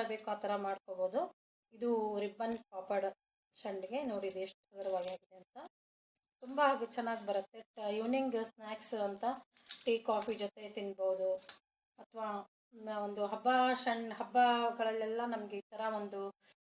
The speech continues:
ಸಂಡಿಗೆ, ಹಪ್ಪಳ ಸಂಡಿಗೆಗಳಂತೂ ಬೇಕೇ ಬೇಕು. ಇವತ್ತು ನಾನು ಮಾಡಿರೋ ಈ ರೆಸಿಪಿ ನಿಮಗೆಲ್ಲ ಇಷ್ಟವಾಗಿದೆ ಅಂತ ಅಂದ್ಕೊಂಡಿದ್ದೀನಿ. ಇಷ್ಟ ಆಗಿದ್ರೆ ಲೈಕ್ ಮಾಡಿ, ಕಾಮೆಂಟ್ ಮಾಡಿ, ಹಾಗೆ ನನ್ನ ಚಾನಲ್ನ ಸಬ್ಸ್ಕ್ರೈಬ್ ಆಗೋದನ್ನ ಮರಿಬೇಡಿ.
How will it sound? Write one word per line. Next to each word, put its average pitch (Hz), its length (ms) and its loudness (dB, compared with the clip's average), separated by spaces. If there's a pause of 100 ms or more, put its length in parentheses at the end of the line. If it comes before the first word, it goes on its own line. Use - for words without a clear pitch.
ಸಂಡಿಗೆ, 226 480 2
ಹಪ್ಪಳ 208 300 0
ಸಂಡಿಗೆಗಳಂತೂ 208 720 -2
ಬೇಕೇ 202 420 -6
ಬೇಕು. 208 360 -8 (500)
ಇವತ್ತು 247 300 -2
ನಾನು 226 160 0
ಮಾಡಿರೋ 214 280 -2
ಈ 208 120 -2
ರೆಸಿಪಿ 208 360 -6
ನಿಮಗೆಲ್ಲ 208 340 -2
ಇಷ್ಟವಾಗಿದೆ 202 640 -6
ಅಂತ 196 220 -14
ಅಂದ್ಕೊಂಡಿದ್ದೀನಿ. 196 720 -8 (1300)
ಇಷ್ಟ - 280 -6
ಆಗಿದ್ರೆ 220 420 -2
ಲೈಕ್ 226 320 0
ಮಾಡಿ, 220 260 -2 (260)
ಕಾಮೆಂಟ್ 240 400 -4
ಮಾಡಿ, 208 280 -2
ಹಾಗೆ 226 280 -2
ನನ್ನ 214 200 -4
ಚಾನಲ್ನ 208 500 -6 (560)
ಸಬ್ಸ್ಕ್ರೈಬ್ 247 420 4
ಆಗೋದನ್ನ 220 460 2
ಮರಿಬೇಡಿ. 208 480 -2